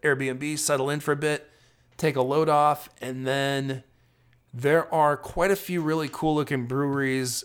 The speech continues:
and distilleries and stuff right around there in short walking distance. So that's the plan. I will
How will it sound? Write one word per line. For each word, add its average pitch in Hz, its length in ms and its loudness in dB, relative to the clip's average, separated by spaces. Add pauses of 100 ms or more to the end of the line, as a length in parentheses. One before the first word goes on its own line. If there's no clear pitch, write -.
(120)
and 123 540 -4
distilleries 123 540 -2
and 117 100 -6
stuff 123 400 -2 (880)
right 151 380 2
around 143 380 2
there 120 200 0
in 113 80 -4
short - 320 0
walking 135 420 2
distance. 120 440 -2
So 120 480 2 (640)
that's 147 420 0
the 180 80 -2
plan. 185 460 0
I 120 180 -4
will 147 320 -2